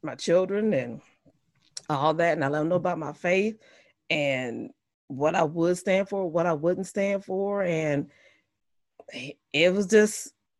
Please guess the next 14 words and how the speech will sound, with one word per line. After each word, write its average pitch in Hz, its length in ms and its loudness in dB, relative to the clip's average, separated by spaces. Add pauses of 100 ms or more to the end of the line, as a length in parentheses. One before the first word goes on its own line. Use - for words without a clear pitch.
(840)
cool 214 280 2
sailing. 240 420 4
If 180 180 2
you 370 160 8
lay 330 140 10
that 285 180 4
foundation 233 600 4
out, 160 320 0 (360)
you'll 277 260 4
weed 247 200 6
'em 190 120 4
out 180 200 0
pretty 165 180 2
quick. - 360 -2